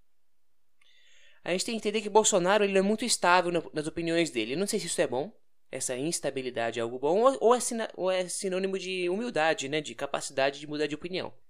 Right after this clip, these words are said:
O Bolsonaro, antigamente, há um tempo atrás, ele não queria os cubanos aqui no Brasil. Ele acreditava que era uma espécie de agentes, que eles eram, que os cubanos são agentes da ditadura. Vem aqui, eu não sei fazer o quê, se arrancar informação, se é se infiltrar pra uma,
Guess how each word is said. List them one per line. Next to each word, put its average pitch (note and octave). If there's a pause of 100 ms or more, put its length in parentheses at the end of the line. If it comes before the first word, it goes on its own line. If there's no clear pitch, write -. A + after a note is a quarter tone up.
(280)
O G#3
Bolsonaro, G3 (200)
antigamente, D3
há D3
um -
tempo C#3
atrás, E3+
ele F3
não A3+
queria G#3+
os F3
cubanos F3+
aqui E3+
no F3
Brasil. F3+ (460)
Ele A3+
acreditava G3
que F#3
era F#3
uma F#3+
espécie F#3
de E3+
agentes, G3 (160)
que D#3+
eles D3
eram, E3
que -
os -
cubanos D#3+
são E3
agentes F3+
da F#3
ditadura. D#3+
Vem D3
aqui, E3
eu C#3+
não C#3+
sei E3
fazer D#3
o -
quê, B2+
se B2
arrancar B2
informação, C3+ (400)
se -
é C#3
se D3
infiltrar D3
pra C#3+
uma, B2